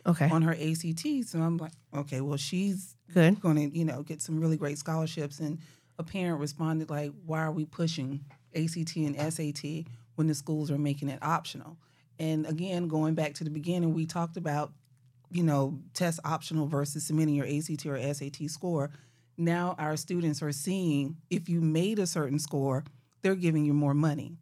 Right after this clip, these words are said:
Speaker 2: There are some schools, I don't even think if you made their minimum
Speaker 1: Right.
Speaker 2: that they're giving any money. There are some that are not, I think.
Speaker 1: Yeah. Um, when I,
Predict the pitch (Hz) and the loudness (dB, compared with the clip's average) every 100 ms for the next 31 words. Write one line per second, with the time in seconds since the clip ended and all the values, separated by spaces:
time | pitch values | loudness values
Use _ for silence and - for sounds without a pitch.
0 | _ _ - 180 185 208 202 190 175 170 | _ _ 0 0 0 -2 -2 -2 -2 -2
1 | 160 165 _ _ _ _ _ - 180 185 | -4 -8 _ _ _ _ _ -6 -2 0
2 | 170 160 165 160 160 165 165 165 170 151 | 0 2 0 -2 0 4 4 4 2 0
3 | 139 143 151 151 147 139 131 147 - _ | -2 -4 -2 0 2 2 0 -4 -10 _
4 | _ _ - 190 151 143 147 143 156 160 | _ _ 6 8 8 4 2 2 2 2
5 | 131 127 127 120 151 - - 175 185 190 | 2 0 -2 -4 -6 -4 0 0 0 -2
6 | 180 170 156 147 165 - _ 175 165 151 | 0 2 2 0 -4 -16 _ 0 2 2
7 | - - 165 165 147 170 - _ 285 277 | -4 -8 -8 -6 -6 -8 -12 _ 6 8
8 | 196 - - - - 196 190 185 180 196 | 8 4 -20 -16 4 8 10 8 6 4
9 | 220 185 180 180 | 6 10 10 8